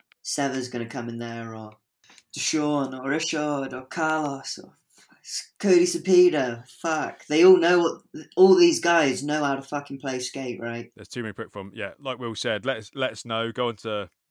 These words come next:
Speaker 2: Instagram, let us know on there. Obviously, we've got Twitter as well. You can even comment on, on SoundCloud as well, mate. You can, so if,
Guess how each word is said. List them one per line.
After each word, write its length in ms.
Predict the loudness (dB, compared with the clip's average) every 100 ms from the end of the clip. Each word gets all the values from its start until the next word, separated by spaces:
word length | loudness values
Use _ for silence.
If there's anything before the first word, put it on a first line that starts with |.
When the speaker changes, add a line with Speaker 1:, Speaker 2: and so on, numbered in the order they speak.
| _ -10
Speaker 2:
Instagram, 1000 | -10 -12 -8 -4 -4 -4 -6 -8 -10 -16 _ _
let 140 | -10
us 120 | -8 -8
know 120 | -8
on 100 | -6
there. 260 | -4 -4
Obviously, 240 | -4 -8 -14
we've 120 | -12
got 180 | -14 -16
Twitter 400 | -8 -6 -6 -10
as 120 | -8
well. 380 | -4 -2 -2 -6
You 100 | -10
can 120 | -8
even 160 | -8 -2
comment 260 | -2 0
on, 120 | -2 -2
on 120 | -6
SoundCloud 580 | -2 0 0 0 -2 -2
as 100 | 0
well, 160 | 0 0
mate. 220 | -2 -8
You 80 | -10
can, 280 | -8 -8
so 160 | -6
if, 80 | -6